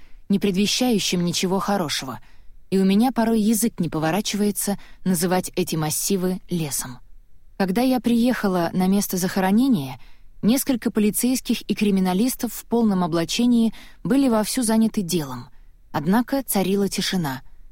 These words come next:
Я была не особо рада увидеть археолога-криминалиста, уже начавшего свои раскопки, не позаботившись о сохранении поверхности вокруг могилы. Из-за этого важнейшие места, в которых мне нужно было взять поверхностные образцы,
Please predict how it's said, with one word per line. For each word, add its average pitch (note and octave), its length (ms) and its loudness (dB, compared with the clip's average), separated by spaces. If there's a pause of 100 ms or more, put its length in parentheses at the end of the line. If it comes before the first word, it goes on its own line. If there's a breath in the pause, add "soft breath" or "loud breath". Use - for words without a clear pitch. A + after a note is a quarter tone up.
(460)
Я G#3+ 140 2
была A#3 220 4
не A#3 120 6
особо A#3 420 2
рада F3+ 220 0
увидеть F3 460 0
археолога-криминалиста, E3 1300 -2
уже E3+ 240 -2
начавшего E3+ 560 -4
свои D#3+ 260 -2
раскопки, - 640 -6 (400)
не F#3 100 2
позаботившись F3+ 800 0
о F3 80 -4
сохранении F#3+ 640 0
поверхности F3+ 680 -2
вокруг E3 360 -4
могилы. D#3 460 -4 (760)
Из-за F#3+ 280 2
этого G#3 340 0
важнейшие F#3+ 640 2
места, F#3+ 360 0
в - 80 -10
которых F#3+ 400 -2
мне F#3 160 2
нужно F#3+ 300 0
было E3+ 200 0
взять F3+ 380 -4 (300 loud breath)
поверхностные F3 720 -2
образцы, E3+ 540 0